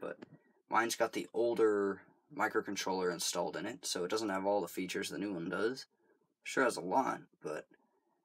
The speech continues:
some of these passwords aren't used anymore, so the call password and the panel password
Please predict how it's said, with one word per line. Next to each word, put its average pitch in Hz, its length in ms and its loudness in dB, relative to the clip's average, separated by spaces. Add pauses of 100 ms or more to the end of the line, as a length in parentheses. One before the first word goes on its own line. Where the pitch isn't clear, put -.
(180)
some 123 240 2
of 113 60 -2
these 101 160 2
passwords 101 500 2
aren't 87 200 -4
used 90 340 -4
anymore, 101 400 -2
so 90 420 0 (160)
the 90 160 -6
call 113 420 2
password 110 600 2 (320)
and 82 260 -4
the 78 120 -6
panel 104 280 -4
password 73 560 -4